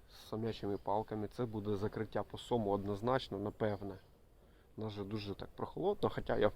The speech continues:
поки добралися до місця. Ми сьогодні у мене на острові. Тут моя хатка стоїть, річка Дніпро. Друзі, я тут не був майже рік. Да, друзі, майже рік я тут не був.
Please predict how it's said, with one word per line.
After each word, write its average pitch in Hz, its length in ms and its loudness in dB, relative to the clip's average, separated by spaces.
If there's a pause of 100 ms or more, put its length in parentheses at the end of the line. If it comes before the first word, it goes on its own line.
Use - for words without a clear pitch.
(460)
поки 113 340 0 (600)
добралися 110 640 6
до 101 120 2
місця. 135 360 6
Ми 117 160 6
сьогодні 104 380 2
у 95 40 0
мене 113 260 6
на 104 120 4
острові. 98 500 -2 (540)
Тут 113 100 -10 (100)
моя 92 180 -4
хатка - 420 -10
стоїть, 92 320 -8 (600)
річка 107 400 -4
Дніпро. 101 500 -4 (800)
Друзі, 98 340 -4
я 98 260 0
тут - 260 -10
не 98 80 -4
був 117 240 -4 (720)
майже 101 280 -2
рік. - 260 -6 (2250)
Да, 104 120 -2 (160)
друзі, 104 260 -10
майже 113 360 -6
рік 123 200 -4
я 104 100 -4
тут 101 200 -4
не 95 80 -4
був. 90 240 -6